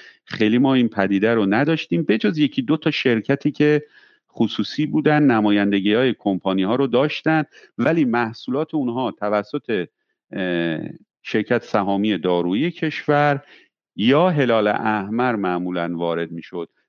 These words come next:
و اینها فقط در واقع کار، اه، بازاریابی علمی و ویزیت پزشکان رو تو دفاتر خودشون انجام دادن. اه، اون شرکت ها هم می‌تونم حالا اسمشو بیارم، می‌گم چون، چون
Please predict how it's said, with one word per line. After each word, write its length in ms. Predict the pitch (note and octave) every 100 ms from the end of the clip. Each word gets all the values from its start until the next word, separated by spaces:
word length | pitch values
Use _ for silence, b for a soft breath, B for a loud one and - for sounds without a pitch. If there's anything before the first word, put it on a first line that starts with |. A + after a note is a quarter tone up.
| -
و 60 |
اینها 400 | B2+ C3+ C#3 D#3
فقط 380 | D#3 C3+ B2 C#3
در 220 | B2+ A#2
واقع 220 | A2 A2+ B2+
کار، 320 | - B2+ B2
اه، 1040 | B2 A#2+ - _ _ _ - F#2+ F#2 F2+
بازاریابی 840 | E2 - F#2+ F2+ F#2+ F#2 F2+ G2+ A#2
علمی 380 | - F#2 F#2
و 140 | A2+ F#2+
ویزیت 280 | F2 E2 F#2+
پزشکان 680 | - F2+ E2+ E2+ - A#2
رو 60 | B2+
تو 120 | A#2+
دفاتر 480 | G2 F2 - F2 F#2+
خودشون 420 | F#2 F#2+ F2+ F#2+
انجام 460 | E2 D2 D2 D#2 -
دادن. 260 | - - - B B B B -
اه، 320 | F#2 F2 F2 -
اون 180 | A2 B2+
شرکت 460 | - G#2+ A2 G2+
ها 160 | A2+ A#2+
هم 60 |
می‌تونم 560 | A#2+ A#2 - A#2 A#2 A2
حالا 200 | G2+ F#2
اسمشو 440 | G2 G2+ A2 -
بیارم، 380 | G#2 A2 A2+ G#2+
می‌گم 200 | G2 G#2
چون، 220 | F#2 G2+
چون 280 | F#2 G#2 G2